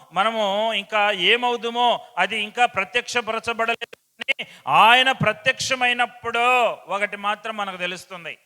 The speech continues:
దేవుడు ప్రత్యక్షమైనప్పుడు ఆయన ఉన్నట్లుగానే ఆయనను చూస్తాము. తప్పట్లు కూడా దేవుని మహింపరుస్తాం. గట్టిగా తప్పట్లు కొడదాం. మీకు అందరికీ ఒకటి అర్థం కావాలి, ఒకటి అర్థమైంది. ఇక్కడ యోహాన్ చెప్తున్న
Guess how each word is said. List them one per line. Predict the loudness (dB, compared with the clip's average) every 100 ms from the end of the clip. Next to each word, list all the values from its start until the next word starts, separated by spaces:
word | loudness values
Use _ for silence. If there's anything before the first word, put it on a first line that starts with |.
| _ _ _ 0
దేవుడు | 4 6 6 2 0
ప్రత్యక్షమైనప్పుడు | -2 0 -4 -4 -4 2 2 2 0 -2 0 2 0 -2 -6 2 6
ఆయన | 6 6 2 -2
ఉన్నట్లుగానే | -4 0 -2 -2 -6 0 2 2 4 4 4 4 2 -2 -10 _ _ -8
ఆయనను | 2 6 6 6 2 0 -2
చూస్తాము. | 0 -2 -2 -2 0 2 0
తప్పట్లు | 0 -2 0 2
కూడా | 2
దేవుని | 4 6 6 4
మహింపరుస్తాం. | 2 0 -2 -4 -4 -6 -12 -6 0
గట్టిగా | 4 6
తప్పట్లు | 6 6 6
కొడదాం. | 6 6 4 2 -10 -20 -20 -20 -20 -20 -20 -20 -20 -20 -20 -20 -20 -18 -18 -20 -20 -20 -20 -20 -2
మీకు | 0 2
అందరికీ | 0 0 2 2 2
ఒకటి | 0 2 2
అర్థం | 2 0 0
కావాలి, | 2 2 -2 -4 -10
ఒకటి | -10 -8
అర్థమైంది. | -8 -10 -10 -8 -8 -10
ఇక్కడ | -6
యోహాన్ | -2 0 -2 -6
చెప్తున్న | -12 -12